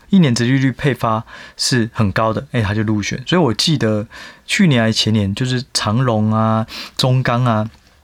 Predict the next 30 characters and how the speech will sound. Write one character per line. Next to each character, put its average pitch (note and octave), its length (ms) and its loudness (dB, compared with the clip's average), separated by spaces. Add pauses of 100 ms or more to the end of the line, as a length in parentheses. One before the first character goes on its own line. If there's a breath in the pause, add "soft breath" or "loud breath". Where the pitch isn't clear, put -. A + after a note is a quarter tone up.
(720 loud breath)
这 C#3 100 2
些 C3+ 140 0
都 B2 120 2
是 A#2+ 80 -2
它 A#2+ 140 2
前 G#2+ 220 -2
几 G2+ 100 -2
大 G2+ 240 -2
的， G2 160 -6
因 C3+ 100 2
为 C3 140 2 (240)
就 C#3 140 0
那 B2+ 160 2
一 C3 40 4
年 G2+ 220 2
度 G2+ 220 0 (420 loud breath)
的 G2+ 240 0
这 G#2+ 140 -4
个 G2 100 -4
获 C#3 160 0
利 A#2 100 2
非 A2+ 120 0
常 G2+ 100 0
好， G2 140 -4
也 G2 100 -6
配 B2 160 0
得 G2 80 -2
非 A2 100 -4
常 G2 140 -2
多。 F#2+ 240 -6